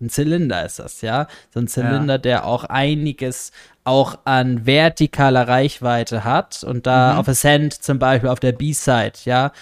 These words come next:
Speaker 1: konntest du den
Speaker 2: Stimmt.
Speaker 1: da aufs, auf Side werfen und der g-, ging immer noch gerade so auf Lane, oder geht er immer noch. Da
Speaker 2: Mhm.
Speaker 1: siehst du auf jeden Fall auch gar nichts vom Nanoswarm, ne? Aber kriegst vollen Schaden.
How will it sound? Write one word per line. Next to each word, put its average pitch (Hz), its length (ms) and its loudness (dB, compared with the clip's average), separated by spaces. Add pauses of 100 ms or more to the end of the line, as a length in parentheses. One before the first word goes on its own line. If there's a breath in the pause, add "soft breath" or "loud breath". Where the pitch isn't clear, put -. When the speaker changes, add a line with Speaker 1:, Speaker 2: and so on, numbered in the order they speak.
(240 loud breath)
Speaker 1:
konntest 143 320 0
du 139 60 -2
den 131 120 -2
Speaker 2:
Stimmt. 127 140 -2
Speaker 1:
da 120 220 2
aufs, - 480 -6
auf 160 260 4
Side 165 480 4
werfen 147 380 4
und 147 200 -4 (140)
der 139 100 -4
g-, - 460 -18
ging 160 200 0
immer 190 220 -2
noch 165 220 -4
gerade 175 600 2
so 160 120 2
auf 143 180 2
Lane, 139 500 0
oder 104 260 -8
geht 104 220 -8
er 113 140 -4
immer 135 220 -2
noch. 110 280 -4 (400 soft breath)
Da 156 160 2
Speaker 2:
Mhm. 143 60 0
Speaker 1:
siehst 185 200 0
du 170 60 4
auf 151 140 4
jeden 165 180 0
Fall 156 140 2
auch 143 240 0
gar 147 240 2
nichts 113 260 -4
vom 110 120 -4
Nanoswarm, 107 720 -6
ne? 139 220 0
Aber 120 180 -4
kriegst - 300 -8
vollen 123 320 -2
Schaden. 123 460 -4